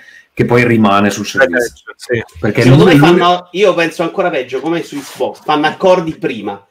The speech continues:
Speaker 3: Il tuo gioco per me vale dieci, te li do, il tuo sviluppo vale dieci, tu ti sei ripagato le spese e ti tengo dentro. Stare dentro ti dà una certa notorietà e tu comunque ti sei pagato le spese,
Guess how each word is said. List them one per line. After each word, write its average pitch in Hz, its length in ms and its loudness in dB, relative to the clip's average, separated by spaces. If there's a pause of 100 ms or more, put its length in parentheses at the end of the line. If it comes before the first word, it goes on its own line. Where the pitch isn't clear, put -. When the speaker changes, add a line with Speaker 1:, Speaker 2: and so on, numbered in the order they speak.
(340)
Speaker 3:
Il 147 180 -10
tuo 190 200 6
gioco 165 360 2
per 147 120 0
me 170 200 2
vale 185 240 4
dieci, 214 340 -2
te 170 100 -2
li 156 120 -4
do, 143 380 -2 (200)
il 139 120 -12
tuo 165 120 -2
sviluppo 165 400 -2
vale 147 180 -2
dieci, 160 260 -2
tu 165 80 0
ti 143 60 -10
sei 147 140 0
ripagato 160 380 -2
le 214 100 4
spese 202 360 2
e 170 60 -8
ti 143 100 -16
tengo 127 300 -2
dentro. 92 440 -12 (240)
Stare - 320 0
dentro 131 340 0
ti 131 120 -8
dà 139 160 2
una 117 100 -4
certa 175 320 -2
notorietà 202 520 0
e 147 200 -12
tu 147 260 -2
comunque 202 480 0
ti 143 80 -12
sei 143 140 -2
pagato 147 260 0
le 175 100 0
spese, 165 540 -2